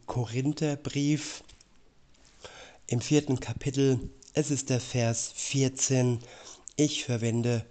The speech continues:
die Übersetzung revidierte Elberfelder.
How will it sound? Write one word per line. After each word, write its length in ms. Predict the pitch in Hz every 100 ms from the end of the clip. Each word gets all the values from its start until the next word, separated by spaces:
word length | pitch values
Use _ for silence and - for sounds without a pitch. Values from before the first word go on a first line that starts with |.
| - -
die 140 | 117
Übersetzung 760 | 104 113 113 - 107 - 117 107
revidierte 760 | - 107 113 - 117 - 113 - -
Elberfelder. 920 | 113 113 113 101 - 95 95 98 98